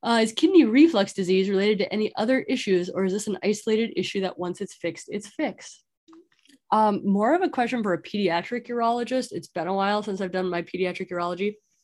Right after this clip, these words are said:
Um, that tends to be a childhood, um, reflux, va-, or the ureteral reflux. Um, not, it, if it's fixed, it's fixed. Um, I, I wouldn't tend to think it's associated with too much else.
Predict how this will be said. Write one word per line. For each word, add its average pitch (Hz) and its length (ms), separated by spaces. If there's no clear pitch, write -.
Um, 175 540
that 202 100
tends 214 200
to 208 100
be 202 240
a 175 180
childhood, 185 680
um, 160 480
reflux, 196 420
va-, 180 220
or 175 220
the 156 380
ureteral 196 440
reflux. 196 480
Um, 170 680
not, 226 300
it, 190 160
if 214 200
it's 226 120
fixed, 285 300
it's 247 160
fixed. - 760
Um, 175 640
I, 185 160
I - 140
wouldn't 196 320
tend 185 200
to 180 60
think 180 220
it's 165 220
associated 165 520
with 156 200
too 165 240
much 160 360
else. - 440